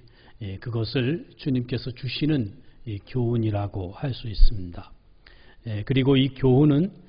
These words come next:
이 항상 이 기도해야 할 것과 이 낙심하지 말아야 할 그런 내용입니다. 예수님께서 이 본문의 비유를 왜 말씀하시는지 먼저,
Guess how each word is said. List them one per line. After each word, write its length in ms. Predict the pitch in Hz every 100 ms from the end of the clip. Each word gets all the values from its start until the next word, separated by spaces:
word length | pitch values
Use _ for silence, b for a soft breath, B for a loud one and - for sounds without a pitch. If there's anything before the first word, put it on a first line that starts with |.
| b b -
이 60 |
항상 680 | 113 - 180 185 175 127 101 - b b -
이 80 | 117
기도해야 720 | - 147 151 127 135 131 123
할 240 | 117 131
것과 600 | - 123 - - 95 165 - - b b -
이 60 |
낙심하지 760 | 101 104 - - 127 113 107 120
말아야 540 | 107 104 110 110 107
할 320 | 101 120 113 98 _ b -
그런 340 | - 117 113
내용입니다. 840 | 104 101 120 120 107 98 95 95 - - _ b b b -
예수님께서 880 | 117 143 127 135 123 139 104 - b b b
이 80 | 131
본문의 540 | 123 135 147 147 147 -
비유를 680 | 131 139 117 139 233 - b b -
왜 340 | 113 131 139
말씀하시는지 1160 | 113 110 113 - 123 110 123 117 104 101 113 196
먼저, 600 | 123 110 113 107 117 107